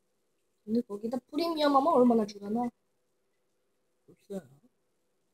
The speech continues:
나도 셔먼 키워가지고 프리 이벤트 끝나기 전에 할 리가 없겠지.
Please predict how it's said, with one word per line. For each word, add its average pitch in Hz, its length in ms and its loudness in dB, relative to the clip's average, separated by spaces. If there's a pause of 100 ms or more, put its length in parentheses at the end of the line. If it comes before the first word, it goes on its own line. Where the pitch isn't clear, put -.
(920)
나도 254 180 12
셔먼 381 440 12
키워가지고 359 800 12 (100)
프리 370 360 8
이벤트 330 340 -4
끝나기 370 460 12
전에 262 460 8 (1800)
할 285 140 0
리가 359 200 6
없겠지. - 400 -10